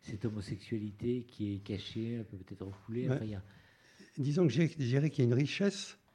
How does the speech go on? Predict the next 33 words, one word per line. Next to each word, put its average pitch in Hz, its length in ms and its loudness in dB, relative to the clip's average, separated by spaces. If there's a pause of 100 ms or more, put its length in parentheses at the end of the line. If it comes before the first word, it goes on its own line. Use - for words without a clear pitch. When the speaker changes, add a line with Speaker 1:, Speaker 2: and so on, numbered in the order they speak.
(240)
Speaker 2:
dans 117 140 4
la 123 100 4
culture 131 400 0
arabe 170 400 0 (480)
dont 123 140 2
ils 135 100 4
n'ont 127 140 6
pas 131 120 -2
forcément 123 380 -2
conscience. 135 540 -2 (380)
C'est 127 120 -4
qu'elle, 117 440 4 (200)
cette - 280 -4
homo-, 156 200 6
cette - 400 -6
homophilie, 139 1600 2
disons, 104 320 0 (800)
sensualité, 123 760 2 (600)
est, - 380 -4 (100)
est 147 160 2
assise 160 560 2
sur 120 260 2
une 120 100 6
base 131 280 4
bien 139 200 2
plus - 160 -4
solide 147 380 -2
qu'en 117 160 -2
Occident. 147 480 0 (360)
Hein, 147 80 0
puisqu'on 127 320 2
remonte 120 480 4
au, 113 180 2